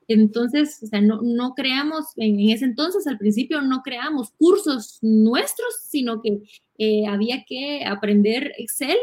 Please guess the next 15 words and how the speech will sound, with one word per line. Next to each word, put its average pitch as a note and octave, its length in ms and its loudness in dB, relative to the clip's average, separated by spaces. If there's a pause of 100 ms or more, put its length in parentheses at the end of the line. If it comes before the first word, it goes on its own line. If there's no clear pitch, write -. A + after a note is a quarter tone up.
(160)
y A#3 160 -4
nos A3 140 4
metíamos A#3+ 480 0
a G3+ 80 -2
micro-, G#3 400 0
a A#3+ 60 -2
la G3+ 120 0
website B3 340 -2
de A#3+ 100 0
Microsoft F#4+ 520 0
y B3 120 -2
ahí G#3+ 100 -2
tenía A#3 260 -4
los C4 140 -8
tutoriales. A3+ 680 -2